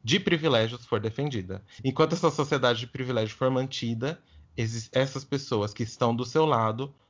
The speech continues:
vão virar contra você se esses privilégios forem atacados, se eles forem, é, apontados como é,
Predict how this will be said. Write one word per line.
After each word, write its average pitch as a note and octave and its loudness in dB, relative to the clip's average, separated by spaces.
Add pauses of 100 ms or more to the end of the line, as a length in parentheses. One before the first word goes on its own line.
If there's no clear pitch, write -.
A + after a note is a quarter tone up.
(160)
vão C#3 4 (440)
virar B2 0
contra D#3 -2
você C3+ -4
se - -4
esses A#2 -4
privilégios A#2 -2
forem G2 0
atacados, A#2+ 0 (240)
se - -2
eles A#2+ 0
forem, G2+ 0 (360)
é, G2 2 (640)
apontados A#2 4
como G2 -2 (680)
é, A#2 -8